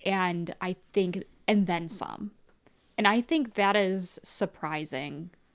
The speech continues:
to me. And I'm trying to figure out if it is, like, as surprising as something like a Case of the Golden Idol that just literally came out of nowhere.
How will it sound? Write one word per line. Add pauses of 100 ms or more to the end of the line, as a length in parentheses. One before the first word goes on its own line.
(320)
to
me. (1000)
And
I'm
trying
to
figure
out
if
it
is,
like,
as
surprising
as
something
like
a
Case
of
the
Golden
Idol
that
just
literally
came
out
of
nowhere.